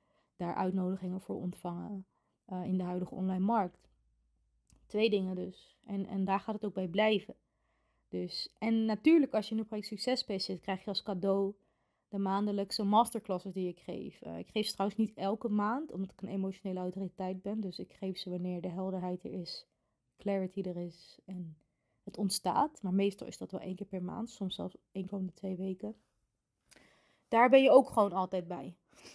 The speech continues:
Dus ja, het is veel. En, ehm, ja, gewoon geheel op eigen tempo dus, zoals ik zeg. En, ehm, de eerste masterclass binnenkort, of niet, het is heel, echt zeker niet de eerste, het is de duizendste.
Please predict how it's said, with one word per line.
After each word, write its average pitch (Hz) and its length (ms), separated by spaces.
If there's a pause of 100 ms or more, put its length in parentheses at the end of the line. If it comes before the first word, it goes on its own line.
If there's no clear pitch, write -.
(140)
Dus 180 160
ja, 170 160
het - 120
is - 120
veel. 180 460
En, 196 200
ehm, 190 680 (300)
ja, 190 160
gewoon - 400
geheel 330 280
op 330 100
eigen 302 300
tempo 269 380
dus, 180 180
zoals 190 180
ik - 80
zeg. 196 280 (200)
En, 196 240
ehm, 190 380 (1600)
de 220 60
eerste 233 280
masterclass 202 800 (100)
binnenkort, 202 540
of - 60
niet, 180 120
het - 120
is 190 100
heel, 180 120
echt - 240
zeker 196 360
niet 175 140
de - 60
eerste, 190 340
het 208 140
is - 80
de 180 120
duizendste. 190 600